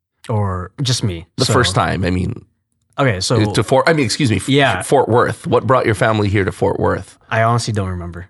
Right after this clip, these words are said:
Speaker 1: Uh, pro-, I think work. I wanna say work and then just getting out of the cold. My, uh, parents don't like snow.
Speaker 2: <laughs> New
Speaker 1: So,
Speaker 2: Jersey?
Speaker 1: yeah,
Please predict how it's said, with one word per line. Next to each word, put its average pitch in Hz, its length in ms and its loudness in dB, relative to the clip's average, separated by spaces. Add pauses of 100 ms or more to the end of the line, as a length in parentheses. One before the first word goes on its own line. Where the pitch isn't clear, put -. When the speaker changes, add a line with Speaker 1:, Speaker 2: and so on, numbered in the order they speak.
Speaker 1:
Uh, 127 340 2
pro-, 156 280 0
I 131 100 2
think 165 300 -2
work. 107 300 -2
I 110 60 -2
wanna 131 200 0
say 135 200 -2
work 104 320 -4 (180)
and 117 140 -2
then 107 120 0
just 110 180 -2
getting 98 240 -4
out 92 120 -6
of 87 60 -10
the 101 100 -8
cold. 95 320 -10 (180)
My, 98 360 -4
uh, 90 260 -8
parents - 320 -14
don't - 120 -16
like - 200 -18 (480)
snow. - 400 -12 (160)
Speaker 2:
<laughs> - 180 -20
New 131 140 4
Speaker 1:
So, 117 60 2
Speaker 2:
Jersey? 120 480 2 (120)
Speaker 1:
yeah, 92 300 -6